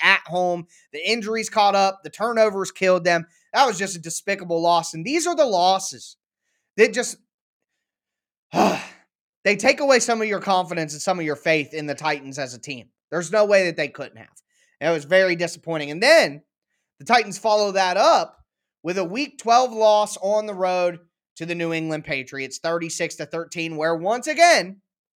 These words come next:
it's the turnovers. It was a problem all year, and it was the Titans' undoing at the end of the year as well. The Titans fumbled the ball three times in this game. Tannehill threw an interception.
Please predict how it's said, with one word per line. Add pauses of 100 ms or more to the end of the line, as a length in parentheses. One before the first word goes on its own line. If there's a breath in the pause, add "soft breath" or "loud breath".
(1120)
it's
the
turnovers. (380)
It
was
a
problem
all
year,
and
it
was
the
Titans'
undoing
at
the
end
of
the
year
as
well.
The
Titans
fumbled
the
ball
three
times
in
this
game. (260 soft breath)
Tannehill
threw
an
interception.